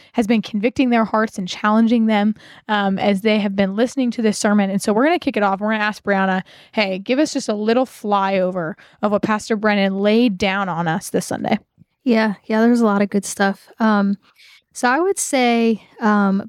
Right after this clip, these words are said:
Speaker 2: big part of what he kept emphasizing today was, um, this idea of, like, telos and teleology, which basically is our search for, like, an overall deep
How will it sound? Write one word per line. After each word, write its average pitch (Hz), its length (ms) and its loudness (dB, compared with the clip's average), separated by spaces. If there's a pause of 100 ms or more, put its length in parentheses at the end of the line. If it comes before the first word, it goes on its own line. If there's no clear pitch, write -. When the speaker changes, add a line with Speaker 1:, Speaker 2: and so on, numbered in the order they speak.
Speaker 2:
big 240 240 0
part 233 320 -2
of 202 80 -8
what 208 120 -2
he 214 100 -4
kept 208 260 -4
emphasizing 214 680 0
today 220 420 0
was, 196 460 0 (400)
um, 196 240 2
this 202 160 -2
idea 208 280 0
of, 190 60 -4
like, 185 240 -12
telos 214 600 -2
and 190 200 -12 (160)
teleology, 214 920 2
which 208 260 -2
basically 226 580 0
is 208 240 -2 (520)
our 233 120 0
search 220 360 -4
for, 214 680 -2
like, 214 120 -4
an 214 100 2
overall 202 720 2 (220)
deep 220 260 0